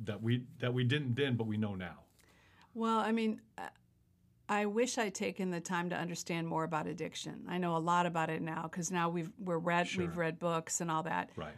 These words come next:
Speaker 2: I think that's the thing. But I think, you know, just, you said something a long time ago that really stuck with me is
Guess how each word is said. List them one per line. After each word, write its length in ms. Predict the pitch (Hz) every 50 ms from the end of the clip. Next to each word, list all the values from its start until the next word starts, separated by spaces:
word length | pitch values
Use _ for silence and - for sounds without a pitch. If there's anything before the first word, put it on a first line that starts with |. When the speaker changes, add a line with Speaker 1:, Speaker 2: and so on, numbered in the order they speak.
| -
Speaker 2:
I 80 | - 170
think 220 | - 196 185 170
that's 260 | 185 180 185 185 - -
the 80 | 190
thing. 240 | 170 - 185 180 180
But 120 | 180 175
I 80 | 170 165
think, 360 | 165 - 226 240 254 262 - - - - - - - _ _ -
you 120 | 190 185
know, 100 | 180 170 170 - -
just, 240 | 196 202 214 - - _ _ -
you 260 | - 190 196 214 220
said 260 | 220 - 220 196 190
something 640 | - 196 180 180 - - 180 175 180 180 175 180 - -
a 80 | - 175
long 240 | 175 175 180 185 180
time 260 | - 190 170 175 180
ago 220 | 180 170 165 156
that 220 | - 175 - - -
really 240 | 175 170 175 175
stuck 400 | 170 - - - 175 170 170 -
with 120 | 175 165 170
me 200 | 175 180 147 131
is 400 | 131 - 160 170 165 151 -